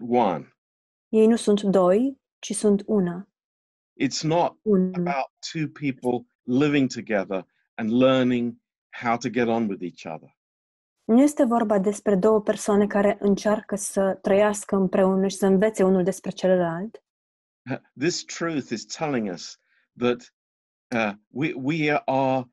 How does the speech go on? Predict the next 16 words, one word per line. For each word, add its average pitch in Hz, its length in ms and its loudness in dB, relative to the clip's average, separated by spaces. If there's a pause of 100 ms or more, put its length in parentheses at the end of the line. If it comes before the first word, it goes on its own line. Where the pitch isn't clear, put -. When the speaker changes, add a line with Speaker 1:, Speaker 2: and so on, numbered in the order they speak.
(120)
Speaker 1:
actually 139 580 -4
nothing 139 720 -6 (920)
independent 127 880 0
from 107 480 -4 (760)
the 110 100 -6
Lord 104 260 -4
Jesus. 87 680 -12 (540)
Speaker 2:
Acest 233 340 -2
adevăr 220 480 2
ne 226 120 2
spune 220 420 2
că, 202 120 0
de 202 120 0
fapt, 208 380 -4
nu 214 100 2
suntem, 214 640 2